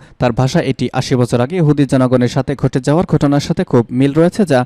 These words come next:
ইহুদিবাদের এখন গাজার জনগণের সাথে ঠিক একই আচরণ করছে।" তিনি বলেন, "ফিলিস্তিনের সাথে ইসরায়েলের এই আচরণ উন্মাদনা ছাড়া আর কিছুই নয়। আরও দুঃখজনক হচ্ছে ইসরায়েল ইহুদি জাতির নামে, তাওরাত ও ঈশ্বরের নামে ফিলিস্তিনিদের সাথে এই আচরণ করেছে। ইহুদিবাদী শাসনের প্রধানদের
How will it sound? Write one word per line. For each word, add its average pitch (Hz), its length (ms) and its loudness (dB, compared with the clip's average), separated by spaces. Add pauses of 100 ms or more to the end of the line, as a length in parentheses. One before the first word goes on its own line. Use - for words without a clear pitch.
ইহুদিবাদের 123 580 4
এখন 127 300 0
গাজার 117 380 0
জনগণের 123 380 4
সাথে - 360 2
ঠিক 123 180 4 (140)
একই 131 280 0
আচরণ 117 400 2
করছে।" 117 460 0 (120)
তিনি 139 160 4
বলেন, 135 280 6 (140)
"ফিলিস্তিনের 123 400 0
সাথে 135 260 0
ইসরায়েলের 139 440 2
এই 135 180 0
আচরণ 165 500 2
উন্মাদনা 131 480 2
ছাড়া 165 300 2
আর 120 120 -2 (100)
কিছুই 120 360 0
নয়। 110 200 0 (160)
আরও 120 180 4
দুঃখজনক 190 580 2
হচ্ছে 214 300 2
ইসরায়েল 151 340 4 (140)
ইহুদি 156 360 6
জাতির 123 300 2
নামে, 123 360 2
তাওরাত 135 400 4
ও 127 140 2
ঈশ্বরের 165 360 2
নামে 123 200 2
ফিলিস্তিনিদের 123 600 0
সাথে 151 240 0
এই 139 140 0
আচরণ 147 360 0
করেছে। 110 480 -2 (160)
ইহুদিবাদী 117 500 2
শাসনের 120 440 -2
প্রধানদের 175 540 2